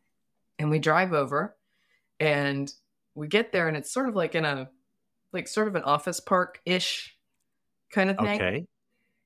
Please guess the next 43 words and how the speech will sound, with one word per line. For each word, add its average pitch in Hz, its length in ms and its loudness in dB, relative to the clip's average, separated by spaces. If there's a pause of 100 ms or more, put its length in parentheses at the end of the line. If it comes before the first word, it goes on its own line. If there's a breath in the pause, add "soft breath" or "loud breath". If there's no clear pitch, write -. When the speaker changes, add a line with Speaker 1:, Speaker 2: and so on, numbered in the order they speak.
Speaker 1:
And 170 380 4 (240)
the 180 120 4
driver, 214 600 2
you 165 80 -6
know, 165 160 -4
knowing 165 340 -2
that 151 100 -6
he 160 80 -6
has 156 200 -8
a, 143 220 -4 (540 soft breath)
let's - 180 -6
be 143 100 -4
generous, 139 360 -4
a 185 80 4
young 180 320 4
lady 160 340 0
in 135 120 -4
the 160 60 -2
back 160 220 -4
of 170 60 -8
his 160 120 -8
car 277 240 2
is 180 120 0
like, 170 260 4 (640)
"Do 208 120 -2
you 220 140 2
know 196 160 6
exactly 175 440 2
where 160 160 2
I'm 147 140 0
dropping 190 420 4
you?" 147 140 0
He 151 120 -4
doesn't 156 220 2
wanna 147 180 2
drop 147 280 2
me 135 120 -4
just 143 240 -8
in 139 80 -2
a 135 60 -2
random 135 340 -4
parking 240 320 2
lot. 165 200 4